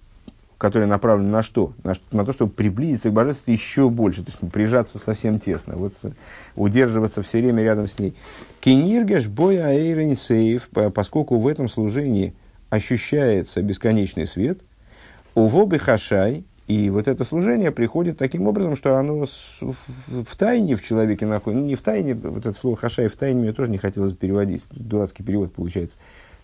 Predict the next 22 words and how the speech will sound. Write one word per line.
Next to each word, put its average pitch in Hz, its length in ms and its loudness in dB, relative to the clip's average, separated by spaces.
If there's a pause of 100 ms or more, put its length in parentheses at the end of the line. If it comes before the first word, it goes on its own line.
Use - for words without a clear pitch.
А, 95 300 2
имеется 120 400 2
в 107 60 2
виду, 117 480 2 (640)
а, 98 480 -4 (140)
ну, 101 100 -2
хашай, 104 400 2
дословно, 95 440 -2
это 82 160 -6
скрытно, 160 580 -2 (360)
в - 160 -16
тайне. 143 580 0 (440)
А, 95 800 -4 (240)
м, 92 400 -4 (100)
в, 95 640 -8
в - 20 0
данном 113 340 4
контексте, 117 460 0
на 104 120 0
мой 117 140 2
взгляд, 113 400 0
это, 101 540 -2